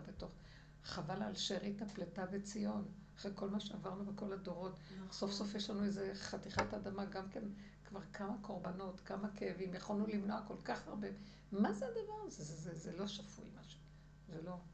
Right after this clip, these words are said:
Speaker 1: לא, לא. לא חייב להיות ככה. השם, תעשה למען אלה שהולכים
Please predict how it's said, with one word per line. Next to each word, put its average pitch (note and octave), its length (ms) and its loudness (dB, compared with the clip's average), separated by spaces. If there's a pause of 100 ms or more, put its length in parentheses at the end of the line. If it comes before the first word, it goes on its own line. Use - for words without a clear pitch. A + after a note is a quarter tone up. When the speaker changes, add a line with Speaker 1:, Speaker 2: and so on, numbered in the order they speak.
(160)
Speaker 1:
לא, E3+ 100 -2 (280)
לא. A3 140 -4 (480)
לא G3+ 80 0
חייב F#3+ 300 -2
להיות E3+ 200 -4
ככה. - 280 -8
השם, G3+ 420 2 (800)
תעשה F#3 400 2
למען G3+ 400 2
אלה G#3 260 0
שהולכים G3+ 480 -2